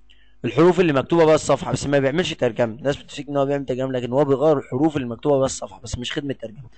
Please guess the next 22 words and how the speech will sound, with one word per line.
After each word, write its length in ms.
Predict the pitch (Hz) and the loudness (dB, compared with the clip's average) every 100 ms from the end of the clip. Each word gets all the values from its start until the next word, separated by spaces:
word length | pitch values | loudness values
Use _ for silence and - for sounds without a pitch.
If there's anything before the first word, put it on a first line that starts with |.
| - - | -20 -4
خدمه 200 | 156 156 | -2 -2
تغيير 540 | 147 135 113 135 185 151 | -2 -4 -2 2 4 2
الحروف، 420 | 110 127 113 - | 0 0 -2 -2
يعني 260 | 113 120 - - - - | -6 -6 -10 -20 -20 -4
بيجيب 300 | 127 151 147 | 0 2 2
يشيل 220 | - 175 | 2 2
حرف 300 | 185 202 160 | 2 2 2
ويحط 300 | 139 180 - | 2 2 2
نظيره 400 | 147 123 143 120 | 0 2 2 2
في 140 | - | 2
لغه 140 | 147 139 | 2 2
تانية. 400 | 120 98 87 - - - - - - - - - - - - - - - - - - - - | 0 -2 -8 -12 -18 -20 -20 -20 -20 -20 -20 -20 -20 -20 -20 -20 -20 -20 -20 -20 -20 -20 -2
آه، 680 | 139 143 139 135 131 127 98 | 2 6 6 6 6 2 -2
سورس 400 | 123 156 156 - | -4 0 0 0
المصدر، 500 | 127 131 143 139 143 | -2 -2 -2 0 -2
برايفسي، 680 | 123 135 135 123 120 120 123 | 0 -2 -2 -4 -6 -6 -6
آه، 420 | 113 120 117 117 | -2 -2 -2 0
ريبورت، 380 | 127 143 151 - | 0 0 -2 -2
ما 80 | 120 | -8
اعرفش 220 | 123 - | -6 -6
بيعملوا 460 | 113 113 123 123 113 | -6 -6 -2 -2 0
ايه. 160 | 160 | 0